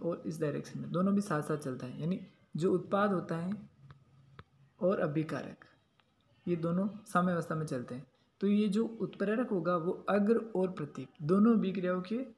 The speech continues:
वेग को समान रूप से प्रभावित करेगा। ओके, Last point, उत्प्रेरक एक निश्चित ताप पर अत्यधिक क्रियाशील होता है। उत्प्रेरक निश्चित ताप पर अत्यधिक क्रियाशील होता है, ताप बदलने पर इनकी क्रियाशीलता प्रभावित होती है। मतलब आपका जो उत्प्रेरक है वो temperature पर depend करता है।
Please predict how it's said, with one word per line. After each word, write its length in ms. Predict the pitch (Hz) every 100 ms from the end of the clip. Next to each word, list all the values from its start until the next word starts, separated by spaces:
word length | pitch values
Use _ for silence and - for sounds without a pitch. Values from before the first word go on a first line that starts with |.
| _ _ -
वेग 200 | 156 190
को 80 | 247
समान 340 | - 226 240
रूप 100 | 202
से 100 | -
प्रभावित 300 | 156 139 135
करेगा। 360 | 131 127 - - _ _ _ -
ओके, 240 | 151 240 269 - - - _ _ _ _ _ _ _ -
Last 300 | 160 185 -
point, 380 | 160 185 240 - _ _ _ -
उत्प्रेरक 400 | 208 226 240 247
एक 120 | 214
निश्चित 420 | 170 180 269 226
ताप 200 | 202 202
पर 120 | 226
अत्यधिक 340 | 220 202 196 208
क्रियाशील 340 | 170 170 156
होता 240 | 127 131 131
है। 180 | - _ _ _ _ _ - - - -
उत्प्रेरक 360 | 165 190 202 175
निश्चित 280 | 180 233
ताप 160 | 202 202
पर 60 | 208
अत्यधिक 220 | 190 202
क्रियाशील 300 | 185 185 190
होता 100 | 180
है, 60 |
ताप 140 | 185 185
बदलने 240 | 180 185
पर 60 | 180
इनकी 200 | 180 170
क्रियाशीलता 300 | 170 156 190
प्रभावित 240 | 170 151
होती 260 | 147 - -
है। 120 | - _ _ _
मतलब 160 | 165 180
आपका 320 | 202 180 208
जो 140 | 190 170
उत्प्रेरक 400 | 175 175 185 185
है 80 |
वो 120 | 175 175
temperature 540 | 160 156 165 170 175
पर 140 | 170
depend 340 | 147 143 156 170
करता 320 | 139 120 131
है। 480 | 127 113 123 120